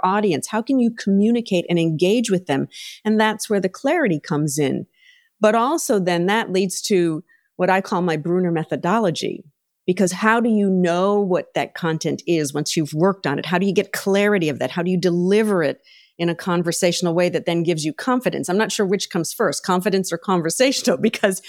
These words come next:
if you're confident, you're gonna sound conversational. If you're conversational,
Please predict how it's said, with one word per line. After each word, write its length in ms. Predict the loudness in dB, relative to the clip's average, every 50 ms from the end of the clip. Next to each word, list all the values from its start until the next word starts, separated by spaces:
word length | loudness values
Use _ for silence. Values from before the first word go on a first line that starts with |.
| -20 -20 -6 -2 -2
if 120 | 0 0
you're 140 | 0 -2 -2
confident, 600 | -2 0 0 0 2 2 0 0 0 -2 -4 -2 -2
you're 120 | 0 0
gonna 200 | 2 2 0 0
sound 240 | 0 0 0 0 0
conversational. 800 | 0 0 0 0 0 0 2 2 2 2 0 -2 -4 -6 -6 -8 -14 -20 -6 -4
If 120 | -4 -2 0
you're 140 | -2 -2
conversational, 880 | 0 0 0 2 2 2 0 0 0 0 0 0 2 0 0 0 -2